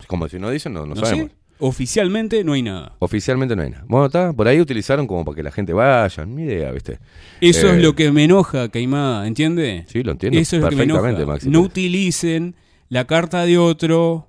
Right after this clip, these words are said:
Speaker 2: para convocar gente.
Speaker 1: Perfecto. Eh, treinta y seis minutos pasan. Eh,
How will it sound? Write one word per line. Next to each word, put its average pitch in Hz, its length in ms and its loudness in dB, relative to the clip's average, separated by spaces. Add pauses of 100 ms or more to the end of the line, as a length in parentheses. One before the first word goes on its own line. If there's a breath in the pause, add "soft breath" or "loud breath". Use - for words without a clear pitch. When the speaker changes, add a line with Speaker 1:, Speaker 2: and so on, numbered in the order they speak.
(160)
Speaker 2:
para 127 220 -2
convocar 127 460 -2
gente. 151 540 -4
Speaker 1:
Perfecto. - 500 -8 (1120 soft breath)
Eh, 85 800 0
treinta 98 280 0
y 98 60 0
seis 123 180 2
minutos 85 360 0
pasan. 62 380 -10 (360)
Eh, 53 420 -12